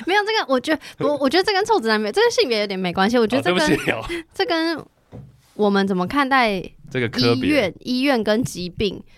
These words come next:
Speaker 1: 就医院好像就等于疾病，可是医院也等于健康。
Speaker 2: 是。
Speaker 1: 你有，你有懂吗？
Speaker 2: 对，预防胜于治疗。
Speaker 1: 对。然后，但是我觉得更，就我为什么今天会想要做自己，有一个原因，就是因为，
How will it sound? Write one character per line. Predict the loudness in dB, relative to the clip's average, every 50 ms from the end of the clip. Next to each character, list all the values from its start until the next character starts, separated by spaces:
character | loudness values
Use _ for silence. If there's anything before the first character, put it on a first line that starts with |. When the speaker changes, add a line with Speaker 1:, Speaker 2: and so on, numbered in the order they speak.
| -14 -8
Speaker 1:
就 | -6 -4
医 | -2 0 2
院 | 2 2 0
好 | 0
像 | 0 0 2
就 | 2 2
等 | 0 0 -2
于 | -4 -4 -8
疾 | -10 -8 -8 -8
病， | -4 -4 -4 -2
可 | -2 -2
是 | -2 -2 -2
医 | -2 -2
院 | -2 -2 -2
也 | -2 -2 -4
等 | -4 _ -4 -4 -4
于 | -4 -6 -8 -8
健 | -6 -2 -2 -2 -2 -4
康。 | -8 -10 -10 -10 -12 -14 -16 _ _ _ _ _ _ _ _ _ _
Speaker 2:
是。 | -10 -6 -4 -4 -4 -2
Speaker 1:
你 | -2 -2
有， | -2
你 | -2 -4 -6
有 | -4 -2
懂 | -2 -4 -4
吗？ | -4 -10 -16 -14 _ -4
Speaker 2:
对， | -2 0 0 0
预 | 0 0
防 | 0 0 -2 -2 0
胜 | 0 0
于 | -2 -2
治 | -4 -4 -4 -4
疗。 | -4 -4 -6 -10 -6 -2
Speaker 1:
对。 | 0 0 0 0 -4 -10 _ _ _ _ _ _ _ _ _ -6
然 | -2 -2 0
后， | 2 2 0 2
但 | 2 0 2
是 | 2 2
我 | 2 2 0
觉 | 0 0 0
得 | 0 0 -2 -2 0
更， | 0 0 0 -2 -6 -12 _ _ _ _ -10 -2
就 | 2 4 4
我 | 4 4 4
为 | 4 2
什 | 2 0
么 | -2 -2 0
今 | 0 0
天 | 2
会 | 2 0
想 | -2 -4 -6 -6
要 | -6
做 | -2 -2 -2
自 | -2 -2 -6
己， | -8 -10 -16 -18 -20 -20 _ -4
有 | 0 0 2
一 | 2 2
个 | 2
原 | 2 2 0 0 0
因， | -2 -4
就 | -4 -4
是 | -4 0 0 0
因 | 0 2
为， | 0 0 2 0 0 -2